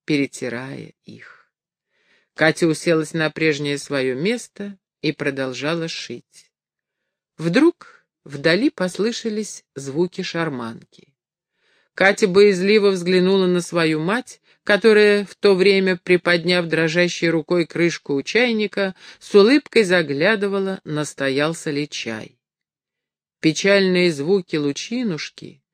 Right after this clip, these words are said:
слышались всё ближе и ближе. Наконец раздались у самого окна.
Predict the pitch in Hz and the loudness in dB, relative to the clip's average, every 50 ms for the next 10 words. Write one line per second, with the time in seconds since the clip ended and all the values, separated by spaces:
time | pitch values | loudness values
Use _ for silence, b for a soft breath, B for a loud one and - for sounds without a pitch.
0 | _ _ _ _ - - - 165 170 202 196 - - 190 175 175 170 - - - | _ _ _ _ -12 -4 0 4 4 4 4 4 2 2 2 2 0 0 -4 -4
1 | - 165 156 143 139 165 202 240 254 220 220 226 226 214 180 156 156 151 151 143 | -2 -2 -2 -2 -4 -4 -4 -4 -4 -2 -2 -2 -2 -2 -2 -4 -4 -2 -2 -2
2 | 131 120 - - 127 - _ _ _ _ _ _ _ _ _ _ _ _ - - | -4 -6 -10 -14 -16 -20 _ _ _ _ _ _ _ _ _ _ _ _ -4 -2
3 | 160 185 180 220 226 240 269 285 277 - 226 202 208 190 170 151 160 156 160 180 | 0 0 2 2 2 2 2 0 0 -2 -2 -2 0 0 0 0 0 0 0 0
4 | 226 247 240 - - - _ _ _ _ - 147 - - - 160 175 185 180 175 | -2 -4 -6 -10 -18 -20 _ _ _ _ -10 -10 -8 -6 -4 -4 -2 -2 -2 -4
5 | 165 175 170 - - - 151 - - - 127 123 117 101 - | -4 -6 -8 -8 -10 -12 -12 -14 -14 -14 -14 -14 -14 -14 -18